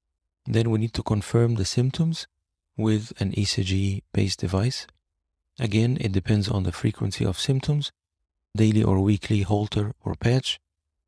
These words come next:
If the arrhythmias are infrequent with long and symptomatic episodes, it gives time for the patient to activate the device, then a patient-activated E C G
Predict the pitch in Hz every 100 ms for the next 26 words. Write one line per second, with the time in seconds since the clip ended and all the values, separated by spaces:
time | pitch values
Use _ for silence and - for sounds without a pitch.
0 | _ _ _ _ _ 131 117 107 104 110
1 | 107 104 98 98 - 101 98 - - 131
2 | - 107 - - 135 - - 110 98 104
3 | 117 120 - _ _ _ _ _ _ 123
4 | 117 - 110 98 113 131 139 135 117 113
5 | - 123 139 - 104 110 107 - 110 -
6 | 107 92 - 104 113 101 117 - - 98
7 | 113 123 - _ _ _ _ 120 101 101
8 | 104 107 - - _ _ _ _ 104 101
9 | - 117 - 113 98 - 104 104 101 -
10 | 104 - 98 101 101